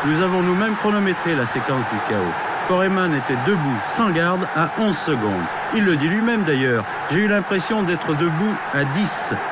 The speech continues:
C'était un chaos technique et non pas un chaos. Allons, monsieur Foreman, soyons sérieux. » Foreman porte une seconde accusation.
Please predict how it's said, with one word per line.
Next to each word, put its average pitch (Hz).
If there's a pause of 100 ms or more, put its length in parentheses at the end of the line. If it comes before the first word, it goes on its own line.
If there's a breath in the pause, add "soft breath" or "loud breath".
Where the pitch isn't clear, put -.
(200)
C'était 180
un 123
chaos 208
technique 156 (320)
et 170
non 175
pas 180
un 156
chaos. 120 (340)
Allons, 170
monsieur 123
Foreman, 110 (240)
soyons 107
sérieux. » 170 (1200)
Foreman 220
porte 208
une 185
seconde 185
accusation. 117